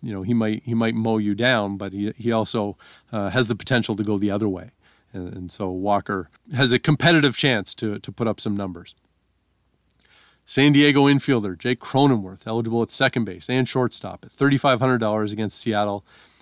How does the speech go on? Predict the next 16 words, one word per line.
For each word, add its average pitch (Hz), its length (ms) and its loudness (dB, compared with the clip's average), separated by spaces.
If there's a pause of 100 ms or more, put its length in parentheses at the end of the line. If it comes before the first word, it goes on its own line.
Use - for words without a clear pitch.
(100)
and 110 120 0
Marco 98 300 -4
Gonzalez. 107 680 2 (460)
You 110 120 -2
know, 104 160 -2
make 135 220 2
me 156 120 4
keep 151 180 2
mentioning 131 380 2
Jake 123 180 0
Cronenworth. 107 560 -2
Uh, 98 240 -10 (460)
you - 40 -20
know, 98 60 -14
well, 117 220 0
well, 127 320 4